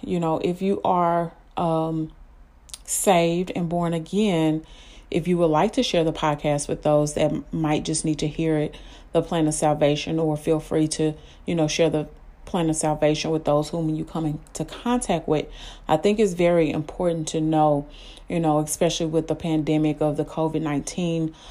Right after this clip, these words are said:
um, that is, um, prevalent right now of, in today's society. But not only that, we should be compelled to share the,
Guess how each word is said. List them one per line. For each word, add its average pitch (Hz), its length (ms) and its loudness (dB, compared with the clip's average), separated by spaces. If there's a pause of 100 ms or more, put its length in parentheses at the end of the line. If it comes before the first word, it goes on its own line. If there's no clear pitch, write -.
(180)
um, 156 480 2 (320)
that 156 400 2
is, 160 500 -2 (260)
um, 156 540 0 (680)
prevalent 170 500 2 (240)
right 175 280 0
now 165 340 2
of, 151 180 -2 (140)
in 165 120 -2
today's 160 380 0
society. 160 800 -2 (460)
But 208 120 6
not 233 200 4
only 202 360 0
that, 151 320 4
we 170 140 -2
should 170 240 -4
be 156 320 2 (300)
compelled 165 560 0
to 160 80 -6
share 165 260 0
the, 151 280 0